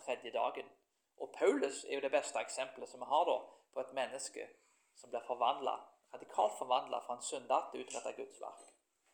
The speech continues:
Og hvis Paulus, som åpenbart var mer hellig enn alle oss, og kanskje den mest hellige personen som har levd for Gud,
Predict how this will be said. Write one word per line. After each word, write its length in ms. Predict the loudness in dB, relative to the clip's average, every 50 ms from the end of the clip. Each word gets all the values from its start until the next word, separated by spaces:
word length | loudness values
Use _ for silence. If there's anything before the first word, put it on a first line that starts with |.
| -20 -20 _ -2
Og 100 | 2 2
hvis 160 | 2 0 0 -4 4
Paulus, 480 | 8 8 8 10 8 4 2 2 -2 -4 -6 -8 -12 -16 _ _ _ _ _ -20 _ _ _ _ -14 -12 -10 -10
som 220 | 0 0 0 2 8
åpenbart 640 | 10 12 12 12 10 8 12 12 12 12 12 10 6
var 140 | 6 6 8
mer 160 | 8 6 6
hellig 240 | 6 2 4 4 2 0
enn 120 | 2 4
alle 200 | 4 6 8 8 6 6
oss, 120 | 6 2 -4 -6 -8 -12 _ _ _ _ _ _ _ _ _ _ _ _
og 240 | -10 -10 -10 -10 -14 -16 -16 -14 -14 0
kanskje 240 | 2 2 2 4 2
den 80 | 4 4
mest 200 | 6 4 8 8
hellige 260 | 8 8 8 4 4
personen 320 | 4 4 4 2 -6 -8 -10
som 140 | -2 -2 8
har 80 | 10
levd 160 | 10 10 10 6
for 140 | 0 0 0
Gud, 180 | -2 -8 -12